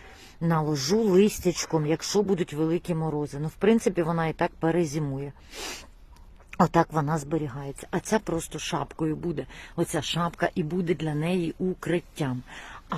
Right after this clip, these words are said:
оце все я зараз попробую черенкувати. Подивимося, що з того вийде.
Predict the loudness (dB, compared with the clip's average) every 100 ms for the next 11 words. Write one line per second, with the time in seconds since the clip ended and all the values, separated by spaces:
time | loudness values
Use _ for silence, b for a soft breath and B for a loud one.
0 | 0 -2 -2 -6 -6 -2 0 2 2 0
1 | 0 2 4 4 2 -4 -14 B B -4
2 | -2 0 4 6 4 4 2 2 0 -2
3 | -2 -4 -6 -4 2 6 4 4 -4 -8
4 | -6 -4 -2 0 -2 -2